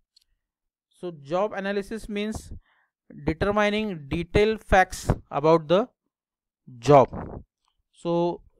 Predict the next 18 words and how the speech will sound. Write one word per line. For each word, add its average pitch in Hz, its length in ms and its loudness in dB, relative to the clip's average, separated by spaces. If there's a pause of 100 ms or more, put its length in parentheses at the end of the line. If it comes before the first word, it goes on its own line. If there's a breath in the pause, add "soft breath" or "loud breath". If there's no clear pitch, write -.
(120)
job 175 360 6
analysis 190 600 0
includes 185 800 -2 (640)
the 165 80 -4
nature 165 420 0
of 208 220 2
task 185 320 4 (220)
performed 160 580 0
by 131 280 -8
the 147 140 -4
worker, 147 460 -2 (640)
then 165 440 -4 (220)
purpose 180 580 0 (100)
or 160 360 -2 (140)
objective 170 760 -4
of 135 220 -8
the 143 80 -4
task, 147 380 0